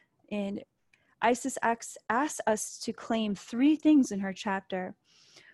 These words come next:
Beginning fr-, on page sixty-one, she wants us to claim our divine inheritance, claim our sacred sexuality, and claim our sovereign divinity. Those are three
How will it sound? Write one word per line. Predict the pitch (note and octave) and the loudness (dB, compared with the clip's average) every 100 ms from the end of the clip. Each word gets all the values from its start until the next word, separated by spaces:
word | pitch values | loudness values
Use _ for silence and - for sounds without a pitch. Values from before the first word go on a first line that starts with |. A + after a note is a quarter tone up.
| - | -8
Beginning | G#3+ G#3 A3 | -4 -2 -2
fr-, | A3 - | -4 -4
on | G#3 | -6
page | G#3 G#3+ - | -2 -4 -4
sixty-one, | A3 - - G#3+ G3 F#3 | -8 -8 -4 -2 -2 -4
she | - G3+ | -4 -2
wants | G3+ G3+ G3+ - - | -2 -2 -6 -12 -6
us | G3+ - | -6 -6
to | G3 | -14
claim | - A3 G3+ F#3+ | -8 -6 -4 -4
our | F3+ | -4
divine | F#3 F#3 F#3 | -4 -4 -4
inheritance, | F#3 G#3+ A#3+ C#4 D#4+ D#4+ D#4 - _ - _ - | -4 -2 -2 0 2 2 2 -8 _ -20 _ -6
claim | - G#3 | -2 -2
our | G3 F#3 | -2 -6
sacred | - F#3+ F3+ | -8 -8 -8
sexuality, | - F3+ - F#3+ F#3+ A#3+ C4+ C#4 - | -8 -10 -6 -6 -2 -2 -2 -4 -4
and | F#3 | -6
claim | - G#3+ A3+ | -4 -4 -2
our | G#3 | -4
sovereign | - G3+ G3 G3 | -4 -6 -4 -6
divinity. | F3+ F#3 F#3+ G3+ A#3 - _ _ - - _ - | -8 -8 -8 -8 -10 -14 _ _ -20 -20 _ 0
Those | B3 F#4+ | 2 4
are | E4 | 0
three | - B3 A#3+ C4 D4 | -2 -4 0 2 2